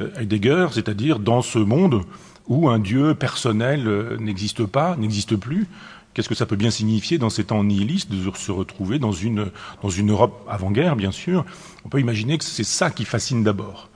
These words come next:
l'interrogation existentialiste,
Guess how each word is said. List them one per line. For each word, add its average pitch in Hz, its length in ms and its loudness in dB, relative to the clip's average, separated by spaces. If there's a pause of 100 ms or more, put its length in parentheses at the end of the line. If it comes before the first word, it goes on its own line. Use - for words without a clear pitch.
(400)
l'interrogation 117 1300 2
existentialiste, 110 960 -2